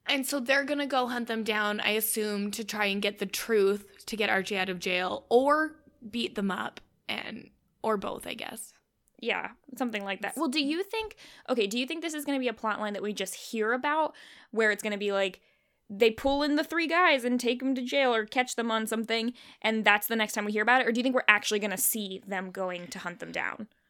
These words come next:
Speaker 1: I don't think we'll see, like, the full experience of them hunting them down, but I'm sure we'll get a couple of little check-in moments of, "Oh, this is where they are, by the way."
Speaker 2: I don't, I don't even see how this is going to benefit anything. I mean, the most they could do would be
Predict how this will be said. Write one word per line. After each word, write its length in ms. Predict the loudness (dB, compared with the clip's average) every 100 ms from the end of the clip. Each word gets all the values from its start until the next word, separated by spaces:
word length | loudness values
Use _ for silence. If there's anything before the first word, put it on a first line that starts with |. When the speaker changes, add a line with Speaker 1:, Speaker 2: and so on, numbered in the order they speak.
| _ 0
Speaker 1:
I 120 | 2
don't 280 | 2 0 0
think 160 | -4 -2
we'll 140 | -2
see, 240 | 0 0
like, 200 | 2 0
the 120 | 0 -4
full 920 | -6 -4 2 4 4 2 2 0 -2 -8 -6
experience 920 | -2 -2 -2 -4 -2 -2 -2 -4 -6
of 180 | -4 -2
them 160 | 0 0
hunting 300 | -2 -4 -2
them 120 | 0
down, 260 | 2 2
but 120 | 0 0
I'm 120 | 0
sure 280 | -2 -2 0
we'll 160 | 0
get 160 | 0 0
a 80 | -2
couple 500 | -6 -8 -8 -6 -6
of 400 | -4 -6 -6 -6
little 200 | -4 -4
check-in 800 | -6 -6 -6 -8 -8 -8 -10 -10 _ _ _
moments 640 | -4 -2 -2 -4 -8 -8 -6
of, 240 | -6 -4 -2
"Oh, 160 | 0
this 220 | 0 -4 -6
is 80 |
where 120 | -6 -4
they 120 | -4
are, 120 | -4
by 160 | -4 -6
the 120 | -6
way." 320 | -6 -8 -10 -14 _ _ _ _ _ _ -20 -8 0
Speaker 2:
I 100 | 2
don't, 200 | 2 0
I 80 | 0
don't 140 | 0 0
even 180 | -4
see 160 | -4 -2
how 140 | 0 -2
this 180 | -2
is 100 | -4
going 200 | -2 0
to 80 | -2
benefit 420 | 0 2 2 -2
anything. 380 | -6 -6 -8 -4
I 40 | -2
mean, 120 | 0
the 60 |
most 220 | 2 2 0
they 80 | -2
could 180 | -2
do 360 | 0 2 0 -2
would 180 | -4 -4
be 340 | -2 -4 -4